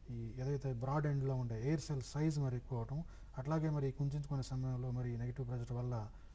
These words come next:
ఈ కోడిగుడ్ల యొక్క సర్ఫేస్ మీద ఉండేటటువంటి మరి బ్యాక్టీరియాలు కూడా మరి గుడ్డు లోపలికి ఇన్ఫిల్ట్రేట్ అయ్యేదానికి, లోపలికి పే-, చొచ్చుకుపోయేదానికి అవకాశం ఉంటుంది. కాబట్టి మనము గుడ్లని ఈ ఎక్కువ టెంపరేచర్ వ్యత్యాసానికి మరి గురి కాకుండా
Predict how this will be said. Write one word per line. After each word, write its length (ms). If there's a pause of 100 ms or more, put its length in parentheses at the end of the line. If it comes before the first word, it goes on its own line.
(160)
ఈ 120 (160)
కోడిగుడ్ల 420
యొక్క 420
సర్ఫేస్ 500
మీద 140
ఉండేటటువంటి 760
మరి 180
బ్యాక్టీరియాలు 520
కూడా 280
మరి 300 (360)
గుడ్డు 200
లోపలికి 640 (280)
ఇన్ఫిల్ట్రేట్ 440
అయ్యేదానికి, 500
లోపలికి 340
పే-, 120
చొచ్చుకుపోయేదానికి 720
అవకాశం 340
ఉంటుంది. 220
కాబట్టి 460 (400)
మనము 340 (160)
గుడ్లని 500 (300)
ఈ 20
ఎక్కువ 380
టెంపరేచర్ 520 (120)
వ్యత్యాసానికి 600
మరి 180
గురి 200
కాకుండా 540